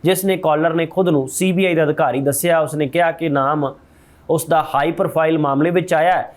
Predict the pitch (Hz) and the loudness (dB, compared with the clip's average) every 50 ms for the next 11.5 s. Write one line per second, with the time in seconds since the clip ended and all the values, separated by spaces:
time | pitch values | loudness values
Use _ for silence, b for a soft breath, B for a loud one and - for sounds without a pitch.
0 | B B - - 165 160 160 156 180 180 180 180 175 175 175 160 160 160 - 143 | B B -6 -2 -2 0 2 2 2 2 2 2 2 2 2 0 -2 -2 -2 -4
1 | 143 143 - 170 170 170 165 170 - 185 - - - 240 214 - 185 175 170 156 | -4 -2 -2 0 0 0 -2 -2 -4 -6 -4 0 -2 -2 0 2 2 2 2 0
2 | 151 139 156 160 156 139 139 139 139 131 135 151 170 175 185 160 117 - b b | 0 0 0 0 0 2 0 2 2 2 2 2 2 2 0 0 -2 -4 b b
3 | b b b b b - 151 139 147 147 170 160 170 208 208 190 156 131 - B | b b b b b -2 0 0 2 0 0 -2 0 0 0 0 0 -2 -4 B
4 | B B B B - 135 175 175 180 175 185 165 - 165 160 160 156 - 180 185 | B B B B -2 0 0 0 0 -2 -2 -2 0 -2 -2 -2 -2 -4 -4 -2
5 | - 170 156 - 165 156 143 143 151 156 165 165 170 160 170 175 160 160 160 160 | -2 -2 -4 -2 -2 -2 0 0 2 2 2 0 0 0 0 0 0 2 2 2
6 | 147 135 135 135 139 156 165 160 - 160 143 139 156 170 170 165 151 160 165 170 | 2 0 0 0 0 0 -2 0 0 -2 0 2 2 2 2 2 2 2 2 2
7 | 160 160 160 180 165 165 165 - 165 156 - 143 139 139 156 156 160 156 - 160 | 2 0 0 0 0 0 0 -2 -4 -2 -2 -2 -2 0 0 0 0 0 0 0
8 | 170 165 165 190 196 175 143 135 139 131 135 131 - 151 131 143 147 147 139 151 | 0 0 2 2 2 2 2 2 2 0 0 -2 -4 -2 0 0 0 0 2 0
9 | 143 135 - - 147 143 139 139 139 139 135 143 139 131 131 131 135 143 143 147 | 0 0 0 0 0 2 4 2 2 2 2 0 0 0 0 0 0 0 -2 -2
10 | 131 127 131 131 131 143 147 147 135 143 135 - 151 151 160 156 139 175 185 185 | 0 0 2 2 2 2 0 0 0 -2 -2 -2 -4 -2 -2 0 0 0 -2 0
11 | - 226 180 147 135 123 120 127 151 160 | 0 0 2 2 0 -2 -2 -2 -2 -4